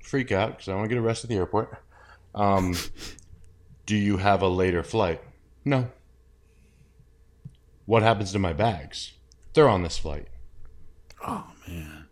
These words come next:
Speaker 1: "Okay." So I said, "Fuck it." I go, "So what do I do? What will happen to my bags?" "They'll be delivered there." Like, "Okay." So I said, "Fuck it." Get on my phone, buy two flights, some other, uh, airline, jump on, fly to Pittsburgh.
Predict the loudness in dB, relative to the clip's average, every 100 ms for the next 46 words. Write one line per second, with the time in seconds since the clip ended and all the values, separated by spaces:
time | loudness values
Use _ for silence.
0 | _ _ _ _ _ -14 -8 0 4 4
1 | 2 -4 -14 -4 -4 -4 -6 -4 -4 -6
2 | -16 -8 -4 -2 -2 4 6 8 6 4
3 | 2 2 2 0 -4 -10 -18 -16 -16 -16
4 | -20 -20 -18 -4 0 2 4 2 2 0
5 | 0 -2 2 4 6 6 4 2 0 -4
6 | -6 -10 -14 _ _ _ -20 -18 -12 -6
7 | -6 -6 -10 -20 -20 -20 -20 -12 0 2
8 | 2 -2 2 2 2 -10 -6 -2 0 2
9 | 4 4 4 0 -8 -20 -20 -20 -6 4
10 | 4 4 -2 2 4 4 2 -4 -6 -12
11 | -20 -10 -8 -8 -4 0 2 4 4 4
12 | 2 2 4 6 6 4 2 -4 -4 0
13 | 2 4 4 2 -2 -4 -2 0 -4 -12
14 | -16